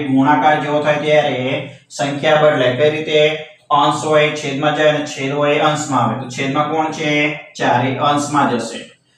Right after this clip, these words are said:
અને સાત અંશમાં છે, કઈ આવશે? છેદમાં. નાનો કાઉન્સ, મોટો કાઉન્સ ગુણ્યા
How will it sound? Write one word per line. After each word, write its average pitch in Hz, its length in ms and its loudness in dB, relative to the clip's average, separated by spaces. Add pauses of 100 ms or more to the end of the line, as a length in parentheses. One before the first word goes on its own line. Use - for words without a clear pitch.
(160)
અને 131 140 -2
સાત 139 440 0
અંશમાં 143 460 -2
છે, 139 100 -4
કઈ 151 160 -2
આવશે? 147 320 -2 (560)
છેદમાં. 120 600 -10 (840)
નાનો 135 360 2
કાઉન્સ, 139 400 0
મોટો 127 320 -2
કાઉન્સ 131 400 0
ગુણ્યા 120 720 0